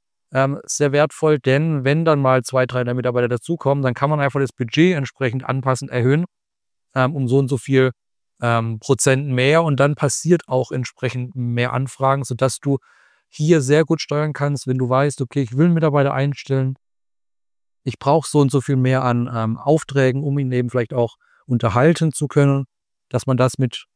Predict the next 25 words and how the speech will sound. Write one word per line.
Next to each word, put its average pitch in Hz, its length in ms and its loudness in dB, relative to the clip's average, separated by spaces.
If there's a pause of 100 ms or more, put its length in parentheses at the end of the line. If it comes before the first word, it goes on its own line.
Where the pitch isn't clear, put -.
(140)
Google-Werbung 127 640 2
sehr, 127 160 -2
sehr 120 120 -2
gut 113 140 -4
hinbekommt. 107 560 -6 (640)
Und 127 100 0
das 120 120 0
dritte 170 280 -2
ist, 165 320 -4
unabhängig 147 480 -2
von 117 200 -6
Dritten, 175 400 -2 (1500)
dieses 120 220 -2
Werbeplattform, 139 840 2
die, 123 120 -2
das 117 180 -10
Werbekonto 139 580 2
gehört 139 240 0
natürlich 123 440 -4
dir, 175 300 2
sprich, - 540 0
du 170 160 -4
kannst 156 380 -4
da 147 40 0
jederzeit 139 600 0